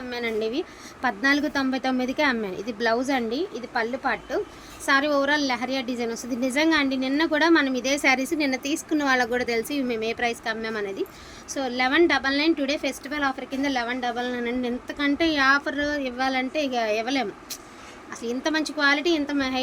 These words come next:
డిజైన్స్ ఇవ్వాలన్నా కూడా ఇవ్వలేమండి. Totally మీకు అన్నీ కూడా లెహరియా ప్యాటర్న్స్. Almost మిస్టేక్స్ ఉండవండి, but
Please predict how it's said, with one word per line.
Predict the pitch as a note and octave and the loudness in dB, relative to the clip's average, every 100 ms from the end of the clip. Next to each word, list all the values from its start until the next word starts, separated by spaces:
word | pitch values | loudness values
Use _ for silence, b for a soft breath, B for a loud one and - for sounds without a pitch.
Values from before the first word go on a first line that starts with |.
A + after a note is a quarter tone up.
| C4+ | -2
డిజైన్స్ | C#4+ C#4+ C#4+ D#4 | -2 0 0 -2
ఇవ్వాలన్నా | C4 C4 C#4 C4 | 0 2 2 0
కూడా | C4 C4 | -2 -2
ఇవ్వలేమండి. | B3 B3 A3+ A3+ D#4 | -2 0 0 -2 -2
Totally | C4 B3+ C#4+ D4 D#4 | -2 0 0 2 2
మీకు | C4+ A#3 | 0 -2
అన్నీ | B3 B3+ | -4 -4
కూడా | C#4 C4 | -2 0
లెహరియా | A#3 A#3 C4 C4 | 0 -2 -2 -2
ప్యాటర్న్స్. | A#3 A3+ A3+ F4 B B B - B3 | -2 -4 -6 -6 B B B -2 0
Almost | C4+ D4 E4 E4 | 2 2 0 -2
మిస్టేక్స్ | D4 - D4+ - C4+ | -4 -2 -4 -2 -2
ఉండవండి, | C4 C4+ B3 C#4+ | 0 0 0 0
but | C#4 | 0